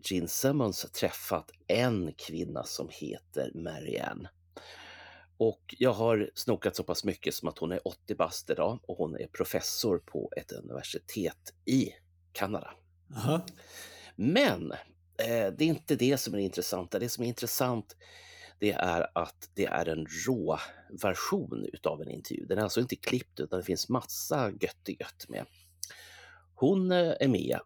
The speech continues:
Speaker 1: och sen, sen kommer min favorit. Jag tror att det är hennes son. Det är svårt att svara på det för att, eh, personen i fråga har inte kommit till målbrottet än.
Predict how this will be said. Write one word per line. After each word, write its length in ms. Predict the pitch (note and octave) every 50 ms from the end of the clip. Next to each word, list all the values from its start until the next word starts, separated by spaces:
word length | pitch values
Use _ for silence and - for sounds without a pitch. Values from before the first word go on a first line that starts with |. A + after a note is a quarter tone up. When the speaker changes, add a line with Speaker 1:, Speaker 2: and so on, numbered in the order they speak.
| _ _
Speaker 1:
och 140 | - - C3+
sen, 440 | - - - - - D#3+ A2 - - - - - - - _ _ _ _ _ _ _ _ _ _ _ _ _ _ _ _ _ _ _ _ _ _ _ _ _ _ _ _ _ _ _
sen 640 | - - - - - - A3+ F3 B2+ F2 - - F#2 -
kommer 240 | - - G#2 G2 F2+
min 160 | E2 D#2+ D#2
favorit. 760 | - - E2+ E2 E2+ E2 D#2+ D2 - - - _ - - -
Jag 200 | - A2+ C3 -
tror 380 | - - - F#3 G3 F3+ E3 -
att 160 | - B2+ -
det 80 | B2 F#2
är 40 |
hennes 340 | F2 F2 D#2+ D#2+ E2 - -
son. 360 | - - - A1 - - - - - _
Det 120 | - - G2
är 40 |
svårt 320 | - - - D#3+ E3+ E3 -
att 60 | C#3
svara 280 | - - A#2+ A#2 A#2+ A#2
på 160 | - - A2
det 100 | A2 G#2+
för 140 | - - G2
att, 280 | F2+ - _ _ -
eh, 80 | - G2+ G2+ - _ _ _ _ _ _ _ _ _ -
personen 400 | A2 G2+ - A2+ F#2+ F#2 F#2 F2
i 40 | F#2
fråga 260 | - - F2 D2+ D#2+
har 80 | E2+
inte 240 | F2 F2+ D#2+ - -
kommit 220 | - - D2+ - -
till 100 | D#2+ D2
målbrottet 580 | - - - - - - - - - - - -
än. 220 | - E2+ - -